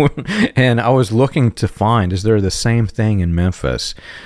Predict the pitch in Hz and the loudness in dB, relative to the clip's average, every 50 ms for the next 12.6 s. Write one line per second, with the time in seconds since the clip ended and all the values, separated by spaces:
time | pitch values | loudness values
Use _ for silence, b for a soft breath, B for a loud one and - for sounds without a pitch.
0 | B B B 92 90 110 120 127 131 120 131 127 120 123 120 117 117 - - 117 | B B B 0 2 4 4 4 2 2 2 2 2 2 2 0 0 -2 -2 0
1 | 107 120 123 127 107 101 87 - - - 120 117 117 113 110 98 90 82 67 67 | 0 2 2 2 2 0 -2 -4 -2 0 2 4 4 4 4 2 0 -2 -4 -4
2 | 73 73 - - - - - 65 65 64 60 101 110 - 69 67 73 76 76 82 | -4 -4 -4 -6 -6 -4 -4 -4 -4 -4 -6 -8 -8 -8 -6 -4 -4 -2 -2 -2
3 | 85 87 92 85 87 98 101 - - 92 - - 87 80 76 73 - 76 76 151 | 0 0 0 0 0 0 0 0 -2 -4 -2 -2 -2 -2 -2 -2 -4 -2 -2 -2
4 | 147 - 71 69 135 - - - B B B B B B B B 104 90 82 82 | 0 -2 -2 -2 -4 -4 -6 -8 B B B B B B B B -2 0 0 0
5 | 78 92 90 87 - - 95 92 - 104 - - - - 151 160 156 165 139 82 | 0 0 -2 -2 -2 -2 -4 -4 -4 -6 -8 -4 -2 -2 -2 0 2 2 2 2
6 | 64 65 71 - - - - 135 127 - 214 190 - - - 135 123 117 135 127 | 0 0 0 -2 -2 0 0 0 0 2 0 -2 -2 -2 -2 -2 -2 -2 -2 -2
7 | 110 104 107 104 101 - B B B B B B B 92 95 101 110 113 - - | 0 2 2 2 0 -2 B B B B B B B 0 2 2 2 2 0 0
8 | 127 131 127 - - 123 117 113 101 - - 151 139 110 95 95 101 107 - - | 0 0 0 0 0 0 0 0 -2 0 0 2 2 2 2 0 -2 -4 -6 -2
9 | _ - 180 147 117 90 82 - - 113 104 113 131 135 131 123 110 - B B | _ 2 2 2 2 0 -2 -4 -2 0 2 4 4 4 2 0 -2 -4 B B
10 | B B B B B B - 110 95 123 120 123 113 101 117 131 - - 107 110 | B B B B B B -2 0 2 4 4 4 4 4 2 2 2 2 2 4
11 | 123 127 120 98 87 82 76 78 - - 90 90 87 - - 101 104 92 87 - | 4 4 4 4 2 0 -2 -2 -2 0 0 0 0 0 0 0 2 2 4 4
12 | 101 139 160 131 - - 82 73 69 69 - | 4 2 2 0 -4 -4 -4 -4 -4 -6 -8